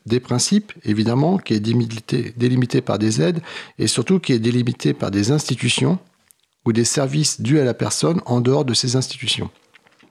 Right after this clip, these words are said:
Ce champ, c'est le champ de l'action sociale et médico-sociale, c'est le champ du travail social. Et, euh, là, l'idée, c'est qu'effectivement, euh, en reprenant son propre compte le concept de père aidance, l'État,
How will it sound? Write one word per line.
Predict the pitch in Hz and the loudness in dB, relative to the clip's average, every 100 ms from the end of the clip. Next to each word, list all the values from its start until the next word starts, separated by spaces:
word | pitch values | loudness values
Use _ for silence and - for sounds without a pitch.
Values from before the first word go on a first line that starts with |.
| _ - - | _ -20 -14
Ce | - 117 | -4 -2
champ, | - 139 | 0 0
c'est | - 104 | 0 0
le | 104 | 0
champ | - 123 | 0 0
de | 104 | 0
l'action | 98 120 | 0 -2
sociale | 113 - 113 | -2 -2 0
et | 110 | 0
médico-sociale, | 101 - 98 101 - 160 | 0 -2 -2 -2 0 -2
c'est | 151 - | -2 -2
le | 104 | -2
champ | - 107 | -2 -2
du | 110 | -2
travail | - 110 104 | -4 -4 -4
social. | - - 117 131 160 - - - - - - _ | -6 -6 -4 -4 -6 -10 -16 -16 -18 -20 -20 _
Et, | - 127 120 | -2 0 0
euh, | 113 110 107 - - | 0 2 0 -4 0
là, | 127 147 | 2 2
l'idée, | 135 113 139 180 | 0 0 2 2
c'est | - 120 | 2 0
qu'effectivement, | 131 120 120 - 131 143 139 117 | 0 0 -2 0 2 2 2 2
euh, | 107 - | 0 0
en | 120 | 0
reprenant | 151 147 151 156 | 0 0 0 0
son | - 120 | 0 0
propre | 139 - 135 | -2 0 -2
compte | - 139 - | 0 0 0
le | 107 | -2
concept | - 113 127 - | -2 -2 -2 -2
de | 95 | -2
père | 90 101 | -2 0
aidance, | 98 143 208 - - - - - _ | 0 2 0 0 -6 -10 -20 -20 _
l'État, | - 107 113 170 208 - | -2 0 0 -2 -2 -6